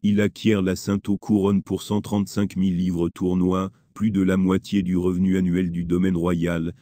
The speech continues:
qui, selon De Wailly, pour les seuls revenus ordinaires, s'élevait en mille deux cent trente-huit à deux cent trente-cinq mille deux cent quatre-vingt-cinq livres parisis. Point sous la conduite des prêcheurs dominicains Jacques et André de Longjumeau,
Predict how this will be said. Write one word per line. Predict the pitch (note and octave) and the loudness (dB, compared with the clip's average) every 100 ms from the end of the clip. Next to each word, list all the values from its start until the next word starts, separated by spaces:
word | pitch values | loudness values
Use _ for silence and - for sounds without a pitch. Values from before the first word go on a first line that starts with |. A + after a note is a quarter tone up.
| _ - | _ -6
qui, | F#2+ F#2+ _ _ | -4 -4 _ _
selon | - G#2+ G2+ G2+ | -4 0 2 2
De | F#2 | 2
Wailly, | F2 F2+ F2 F#2 G2+ _ _ | 2 2 2 0 -2 _ _
pour | - G2 | -2 0
les | F#2 | 0
seuls | E2 G#2+ | 0 -2
revenus | F#2 F#2+ F2+ F#2+ F2 | 0 0 2 0 0
ordinaires, | F2 F2 F2 F2+ F2+ - _ _ | -2 -2 0 -2 -2 -10 _ _
s'élevait | - A#2 G2+ G2 | -2 0 2 2
en | G2+ | 4
mille | F#2 F#2+ | 2 2
deux | F2+ F#2+ | 2 0
cent | - A2 | 0 -4
trente-huit | F#2+ G#2 F#2+ G#2 - | -2 -2 0 -2 -2
à | F#2+ | -4
deux | F2 F2+ | -2 -2
cent | - G#2+ | -2 -4
trente-cinq | G#2 G#2 F#2+ G#2+ G2+ | 0 -2 0 -2 0
mille | G2+ G2 | 0 0
deux | F2 G2+ | 2 0
cent | - A#2 | 0 -2
quatre-vingt-cinq | G#2+ G#2+ - G2 G2 - G#2+ G2+ - | 0 0 0 0 0 0 -2 -2 -2
livres | F#2+ F2 F2+ | -2 0 -2
parisis. | - G2 F#2 E2+ F2+ - | 0 -2 0 -2 -4 -2
Point | G#2 A2 | 2 2
sous | - G2 | 0 0
la | F#2 | -2
conduite | - G#2 G2 G#2 G2 | 0 0 2 2 0
des | F2+ | -2
prêcheurs | E2+ - G2+ - G2+ | -2 0 0 0 0
dominicains | F2+ F#2+ G2 F#2 F#2 F#2+ F#2 | 2 2 2 2 0 0 0
Jacques | F2 G2 F2+ - | 0 -4 -4 -2
et | F#2 | 0
André | F#2 F#2 G2+ | 0 0 0
de | F#2+ | 2
Longjumeau, | F#2+ F#2+ F#2+ F2 F2+ F2 E2 | 0 2 0 0 0 0 -2